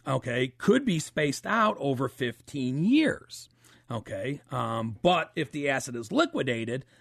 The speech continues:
then the unpaid tax is due immediately. So they do provide something in there that says, you know, you, you know, that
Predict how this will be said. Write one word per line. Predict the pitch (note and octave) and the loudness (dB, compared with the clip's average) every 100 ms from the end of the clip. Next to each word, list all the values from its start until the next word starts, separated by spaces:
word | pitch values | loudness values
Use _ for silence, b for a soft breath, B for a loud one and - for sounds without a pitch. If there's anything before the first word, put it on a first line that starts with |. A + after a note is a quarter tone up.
| b | b
then | D3 D#3 D3+ | -2 0 0
the | D3 | -2
unpaid | B2+ B2+ - B2 - | -2 -4 -4 -6 -4
tax | A#2 A2+ - | -8 -8 -8
is | A2 | -10
due | G2 A#2 | -6 -6
immediately. | G#2+ B2 A2+ A2 _ B B | -4 -4 -4 -8 _ B B
So | - E3 | -2 2
they | D3+ C#3+ | 4 2
do | C3 G#2+ E3+ G3+ A3 F#3+ - | 0 4 8 10 8 2 0
provide | F3+ D3 D#3+ E3 D#3+ C#3 | 2 4 4 4 4 0
something | - D3+ D#3+ - C3+ | -2 0 0 2 0
in | A#2+ A2+ | 2 0
there | G#2 F#2 G#2+ - | -2 -6 -10 -8
that | A#2+ A2 | -8 -8
says, | - A#2 A2+ G#2 | -10 -10 -10 -10
you | B2+ | -8
know, | A2+ G#2+ B2 | -8 -10 -12
you, | A#2 A#2 | -12 -12
you | B2+ | -10
know, | A2 | -10
that | G#2 G#2+ | -10 -12